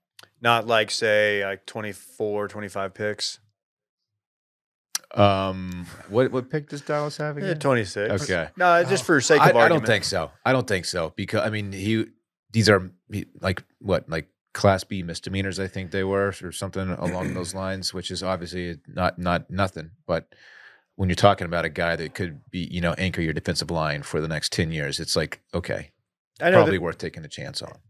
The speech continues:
Speaker 1: we single out Jerry because he's the G M of the team that Dylan and I like, but there's, uh, I think most G Ms would not pass on, uh, that opportunity.
Speaker 2: This would not
Speaker 1: You,
Speaker 2: stop Jerry Jones.
Speaker 1: you don't see too many moral stances.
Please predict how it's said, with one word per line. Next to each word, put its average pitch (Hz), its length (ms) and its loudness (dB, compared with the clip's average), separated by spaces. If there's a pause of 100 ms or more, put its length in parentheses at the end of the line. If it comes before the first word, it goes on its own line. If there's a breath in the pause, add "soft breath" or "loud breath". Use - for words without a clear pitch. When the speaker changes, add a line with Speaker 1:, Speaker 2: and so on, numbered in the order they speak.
(120)
Speaker 1:
we 156 140 2
single 143 420 6
out 113 300 6
Jerry 110 400 2
because 101 420 -8
he's 101 320 -8
the 104 120 -10
G 101 160 -8
M 101 140 -2
of 98 160 -6
the 98 60 -14
team 101 220 -8
that 92 120 -10
Dylan 98 200 -6
and 101 140 -6
I 98 100 -2
like, 101 360 -2
but - 220 -14 (640 soft breath)
there's, 117 380 -2
uh, 107 240 2
I 110 80 -2
think 131 160 2
most 117 300 0
G 107 160 -6
Ms 92 420 -10
would 98 160 -10
not 92 240 -8
pass 90 380 -10
on, 87 400 -18
uh, 90 220 -14
that 95 180 -8
opportunity. 90 580 -12
Speaker 2:
This - 180 -6
would 104 100 -2
not 98 140 0
Speaker 1:
You, 85 60 -2
Speaker 2:
stop 85 300 -8
Jerry 78 240 -12
Jones. - 180 -6
Speaker 1:
you 143 80 8
don't 151 120 6
see 143 180 4
too 135 180 0
many 120 220 2
moral 104 340 0
stances. 95 760 -8